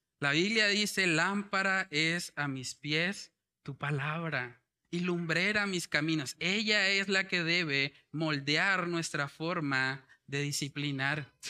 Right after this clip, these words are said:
Hay otros que piensan, "Bueno, es que yo no puedo disciplinar a mis hijos porque ¿quién soy yo para,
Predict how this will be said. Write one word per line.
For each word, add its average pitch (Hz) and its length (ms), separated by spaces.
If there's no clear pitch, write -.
Hay 165 140
otros 190 260
que 180 120
piensan, 190 480
"Bueno, 214 180
es 202 120
que 214 140
yo 208 140
no 220 140
puedo 214 180
disciplinar 170 640
a 190 80
mis 196 240
hijos 214 300
porque 180 320
¿quién 160 200
soy 185 220
yo 175 240
para, 165 420